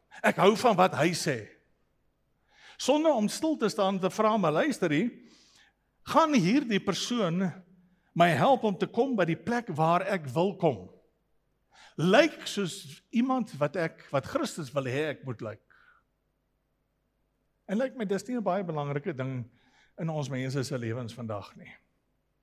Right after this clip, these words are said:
Ek dink dis hoekom die, die dwaling van Christianity Light wat uit Amerika oorgevoer is en wêreldwyd nou so sterk dien die kerke is,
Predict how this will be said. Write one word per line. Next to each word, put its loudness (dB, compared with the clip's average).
Ek -6
dink 4
dis 2
hoekom 0
die, 0
die 0
dwaling 2
van -2
Christianity -4
Light -2
wat -2
uit -4
Amerika -2
oorgevoer -4
is -10
en -10
wêreldwyd -4
nou -6
so -8
sterk -10
dien -12
die -12
kerke -8
is, -14